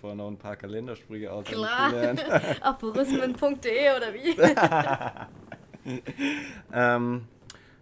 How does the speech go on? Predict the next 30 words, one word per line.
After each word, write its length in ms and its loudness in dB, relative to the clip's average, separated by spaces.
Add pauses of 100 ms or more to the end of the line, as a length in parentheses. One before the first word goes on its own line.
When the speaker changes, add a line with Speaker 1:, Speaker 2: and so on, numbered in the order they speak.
(180)
Speaker 1:
und, 280 0
und 400 -6
so 200 -2
deine 240 -2
Mitmenschen, 560 -6
wie, 220 -10
wie, 440 -6
wie 220 -10
schauen 280 -8
die 100 -10
da 120 -8
drauf, 360 -10
was 120 -16
du 80 -14
da 140 -10
so 100 -12
machst? 540 -16 (1120)
Speaker 2:
Das 140 -18
ist 60 -18
total 300 -8
unterschiedlich. 800 -12 (420)
Also 360 -10 (420)
ich 100 -18
krieg 200 -10
immer, 460 -8
ähm, 380 -8 (920)
witzige 360 -8
Kommentare. 720 -6
Zum 120 -8
Beispiel 560 -6